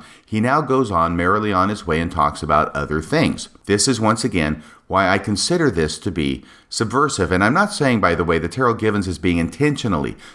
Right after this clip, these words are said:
subversive. I think he's being scholarly. I think he's being forthcoming. I think he's writing very interesting things. But the bottom line is, is that what he is doing is potentially eroding faith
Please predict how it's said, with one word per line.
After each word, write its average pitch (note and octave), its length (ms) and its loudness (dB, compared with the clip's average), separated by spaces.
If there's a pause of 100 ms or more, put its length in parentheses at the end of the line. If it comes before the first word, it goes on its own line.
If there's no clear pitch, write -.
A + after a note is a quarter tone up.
subversive. G#2 600 0
I D#2+ 80 4
think B2 180 2
he's A2+ 140 0
being D#2 220 2
scholarly. F#2+ 600 2
I D#2 80 -2
think E2 160 0
he's E2 140 -2
being D2 200 -2
forthcoming. F#2+ 680 -2
I D#2 80 -2
think E2+ 220 -2
he's F2 160 -4
writing D2+ 280 2
very E2 240 2
interesting D2+ 500 -6
things. E2+ 460 0
But A2 120 -2
the A2+ 60 0
bottom B2+ 400 0
line F#3 280 0
is, D#2 280 -2 (280)
is F#2+ 180 -4
that G2+ 180 0
what C3 200 0
he D3 80 0
is A#2 160 0
doing G#2 500 0 (220)
is G2 400 0 (220)
potentially D3+ 580 -2
eroding A2 420 2
faith C3 380 0